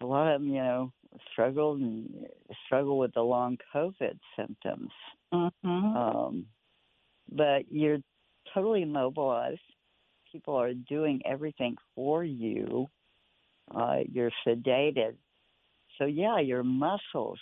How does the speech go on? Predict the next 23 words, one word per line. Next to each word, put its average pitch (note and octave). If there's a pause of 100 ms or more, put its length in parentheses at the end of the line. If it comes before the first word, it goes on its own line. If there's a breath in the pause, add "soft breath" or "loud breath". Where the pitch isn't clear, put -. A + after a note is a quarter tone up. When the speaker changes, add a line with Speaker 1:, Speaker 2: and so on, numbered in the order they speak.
(120)
Speaker 1:
your, C3+
your C3
normal D3
ability C#3+
to C3
even C3+
walk, A#2+ (300)
even D3
walk B2 (120)
to C#3+
a A#2+
bathroom G2 (960)
in A#2
a A2
hospital A2
Speaker 2:
Mm-hmm. E3+
Speaker 1:
room. E3 (2000 soft breath)
Uh, - (140)
people E3
don't C#3
realize C3 (120)
just A#2+ (160)
how C3+